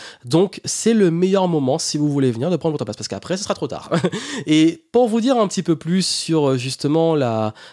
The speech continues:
l'intention et l'objectif de cette tournée Flow Tasking,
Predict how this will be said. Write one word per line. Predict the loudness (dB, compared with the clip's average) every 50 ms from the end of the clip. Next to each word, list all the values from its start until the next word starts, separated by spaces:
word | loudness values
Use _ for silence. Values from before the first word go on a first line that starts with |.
| _ _
l'intention | 0 2 4 4 2 2 2 0 0 0 0 -2 -2 -2 0 0 2 0 0 -2 -4 -4
et | -4 -2 0 2
l'objectif | 4 4 2 2 0 -2 -4 -4 -6 -4 -2 -2 -2 -4 -10 -16 -20 _ _
de | -6 -4
cette | -4 -4 -6 -6 -8 _
tournée | -2 0 0 2 0 0 0 0 -2 -8
Flow | -14 -14 -12 -6 -2 -2 -2 0
Tasking, | -2 -4 -4 -4 -4 -2 -2 0 0 -2